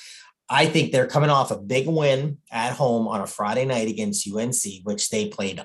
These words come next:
unbelievable. I can see a little bit of a letdown. They win by maybe seventeen twenty, and you get a winner here on that.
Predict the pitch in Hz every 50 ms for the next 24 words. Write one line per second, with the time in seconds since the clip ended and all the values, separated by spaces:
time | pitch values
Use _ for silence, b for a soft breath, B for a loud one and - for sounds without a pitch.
0 | - - 117 113 117 117 117 123 120 101 101 104 101 98 98 95 95 92 87 90
1 | 90 85 87 87 87 87 - B B B B B B B B B B B B B
2 | _ _ _ - 143 135 - 143 135 - - - 147 139 120 107 107 110 117 131
3 | 147 165 180 185 170 180 170 170 160 156 151 147 143 135 123 - - _ _ -
4 | - 131 131 143 156 175 170 170 - 160 156 156 156 160 160 151 135 120 117 120
5 | 117 107 107 127 139 143 135 127 123 120 120 120 113 110 107 - - - 131 120
6 | 113 107 101 - - - 135 135 120 104 - - - - 131 147 165 170 165 160
7 | 160 - - 113 107 107 110 107 107 104 113 101 101 95 101 104 104 101 101 92
8 | 90 101 92 92 90 87 90 90 90 90 90 87